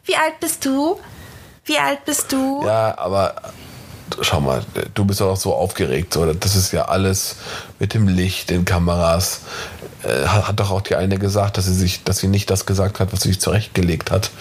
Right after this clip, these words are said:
Speaker 2: Ich glaube, das ist einfach die Situation. Aber, ähm, ich glaube, sie ist eher der Kumpeltyp. Ich glaube, sie ist so eine Kumpeline.
Speaker 1: Melissa.
Speaker 2: Die, ja, ja. Die wird so, mm, dr-, noch drei, vier Folgen da, da sein.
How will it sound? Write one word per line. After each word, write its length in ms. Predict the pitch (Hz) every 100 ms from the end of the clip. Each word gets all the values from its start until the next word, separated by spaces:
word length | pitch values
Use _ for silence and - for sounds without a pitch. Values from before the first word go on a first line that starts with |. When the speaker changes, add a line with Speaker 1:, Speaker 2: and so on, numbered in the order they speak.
| - - - - - -
Speaker 2:
Ich 100 | -
glaube, 160 | 110
das 120 | 98 92
ist 160 | -
einfach 180 | 92 98
die 120 | 92 110
Situation. 640 | 98 87 85 - 82 -
Aber, 460 | 87 104 110 120 123 - - - -
ähm, 500 | 104 101 101 101 101 - - -
ich 120 | 110
glaube, 380 | 101 95 95 98
sie 80 |
ist 120 | 90 90
eher 260 | - 82
der 100 | 80
Kumpeltyp. 580 | 82 - 87 95 - 87 -
Ich 160 | - 104
glaube, 260 | 110 101 98
sie 80 | 92
ist 60 |
so 40 | 92
eine 140 | 87
Kumpeline. 600 | 92 95 90 85 92 90 92 - - - -
Speaker 1:
Melissa. 480 | 208 190 202 185 190 -
Speaker 2:
Die, 60 |
ja, 100 | 101 82
ja. 160 | 69 - - -
Die 120 | 98
wird 180 | 92 92
so, 260 | - 90 90 -
mm, 120 | 98 - - - - - -
dr-, 160 | - 87
noch 140 | 98
drei, 360 | - 101 98 101
vier 600 | - - 104 98 98 95 - - - - -
Folgen 440 | - 104 95 98
da, 220 | 92 87
da 260 | - 92 98
sein. 400 | 98 95 95